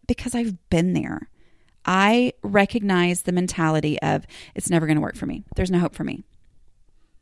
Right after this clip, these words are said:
It's not possible. I'm not like them." Whatever. You do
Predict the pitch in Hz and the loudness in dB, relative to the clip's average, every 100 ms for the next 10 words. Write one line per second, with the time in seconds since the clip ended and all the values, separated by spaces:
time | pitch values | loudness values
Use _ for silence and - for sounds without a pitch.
0 | _ _ _ _ _ - 202 190 170 175 | _ _ _ _ _ -4 0 0 0 -2
1 | - - - _ _ _ - 196 190 - | -6 -12 -14 _ _ _ 0 2 2 2
2 | 156 - - - _ _ _ _ _ _ | -4 -4 -8 -10 _ _ _ _ _ _
3 | - 202 165 - - _ _ _ _ _ | 0 2 2 0 -12 _ _ _ _ _
4 | _ _ 202 240 311 330 220 170 214 285 | _ _ 4 6 6 4 0 2 4 6
5 | 233 139 | 4 2